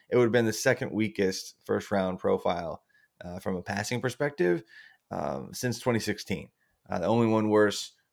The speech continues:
would have been Daniel Jones. Uh, Josh Allen was just ahead of him. Uh, but, you know, Josh Allen broke e-, e-, basically everyone's models.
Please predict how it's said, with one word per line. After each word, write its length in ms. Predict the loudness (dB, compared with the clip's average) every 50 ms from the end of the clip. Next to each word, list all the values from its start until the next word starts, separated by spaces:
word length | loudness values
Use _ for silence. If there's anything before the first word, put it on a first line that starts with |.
| _
would 100 | -4 -2
have 60 | 0 0
been 140 | 0 0
Daniel 280 | 0 0 0 -2 -2 -4
Jones. 440 | -6 -8 -8 -10 -10 -12 -14 -18 -20 _ _ _ _ _ _ _ _ _
Uh, 340 | -8 -6 -4 -4 -4 -4 -6 -6
Josh 320 | -4 -2 -2 -2 0 0 2
Allen 400 | 2 2 2 2 0 0 -2 -2
was 220 | -2 -4 -4 -4
just 280 | -4 -4 -4 -4 -2 -4
ahead 220 | -4 -2 -2 -2
of 80 | -4 -6
him. 160 | -8 -12 -14 _ _ _ _ _ _ _ -12
Uh, 180 | -10 -10 -10 -8
but, 260 | -4 -4 -2 -2 0
you 100 | 2 2
know, 80 | 4 4
Josh 300 | 6 6 6 6 6 4
Allen 200 | 2 2 2 2
broke 200 | 0 -2 -2 -2
e-, 420 | -4 -6 -6 -8 _ _ -6 -6
e-, 80 | -6 -4 -2
basically 320 | 0 0 0 0 0 -4 -2
everyone's 420 | -2 -2 -4 -6 -10 -10 -12 -10
models. 380 | -10 -10 -10 -10 -12 -14 -16